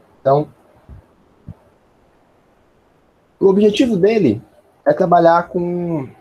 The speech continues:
problemas extremais. O que é, e, e o que é que é um problema extremal, né? Um problema extremal vai ser você,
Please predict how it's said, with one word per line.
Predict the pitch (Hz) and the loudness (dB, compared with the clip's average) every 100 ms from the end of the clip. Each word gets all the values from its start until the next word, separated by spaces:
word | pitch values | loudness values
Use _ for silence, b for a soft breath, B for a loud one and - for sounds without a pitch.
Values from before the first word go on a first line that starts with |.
| _ _ _ _ _ _ _ _ _ _ _ _ | _ _ _ _ _ _ _ _ _ _ _ _
problemas | 143 151 156 151 | -4 -2 -2 -4
extremais. | 156 - 147 120 85 - _ | -8 -6 -6 -4 -6 -10 _
O | - | -14
que | 175 | -12
é, | |
e, | 190 175 156 170 | -10 -6 -4 -4
e | |
o | 165 | -4
que | |
é | 208 | -4
que | 214 | -4
é | |
um | 202 | -6
problema | 170 156 151 | -4 -2 -2
extremal, | 143 131 127 107 123 151 | -4 -4 -2 0 0 -2
né? | 277 | -6
Um | 156 | -6
problema | 123 120 127 | -6 -4 -4
extremal | - 143 120 113 - b b b _ | -4 -2 2 2 -2 b b b _
vai | 120 131 | 0 2
ser | 135 - 139 135 131 123 | 2 2 4 6 4 4
você, | 123 - 127 120 113 | -2 0 2 2 0